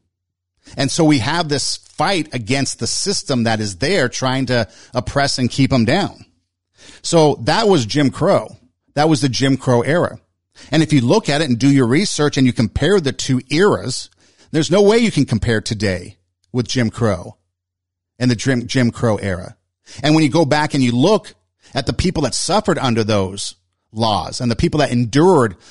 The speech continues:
under that torment from the K K K and from white supremacists and from people that actually beat, tortured, and killed them, you can't compare. Their sacrifice that they made and what they went through is far worse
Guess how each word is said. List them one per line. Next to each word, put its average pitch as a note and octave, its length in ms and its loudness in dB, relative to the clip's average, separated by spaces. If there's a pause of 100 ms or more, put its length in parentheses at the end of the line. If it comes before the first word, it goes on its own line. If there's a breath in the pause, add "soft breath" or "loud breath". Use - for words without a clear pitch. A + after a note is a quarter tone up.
(120 loud breath)
under C3 260 2
that A2+ 400 -2 (320)
torment B2+ 400 2
from B2 100 -2
the A2 80 -2
K C3 240 -2
K A#2 220 -2
K A2 340 -2
and G2 80 -2
from A2+ 120 -2
white A#2+ 180 0
supremacists A2+ 760 -4
and C3 100 0
from C3 100 0
people C3 260 2
that B2 140 2
actually B2 380 -2 (300 loud breath)
beat, C#3 440 0
tortured, C#3+ 340 2
and A2 140 -2
killed C3+ 320 -2
them, G2+ 260 -8 (280)
you G3+ 80 -8
can't A#3+ 260 -2
compare. G3 540 0 (240 soft breath)
Their C#3+ 100 4
sacrifice F3 760 0
that A2 160 -4
they D#3+ 160 0
made B2+ 440 0
and C3 140 -2
what D3+ 200 2
they F3+ 160 0
went D#3 300 0
through A#2+ 160 0
is - 140 -4
far G3 380 2
worse - 480 -6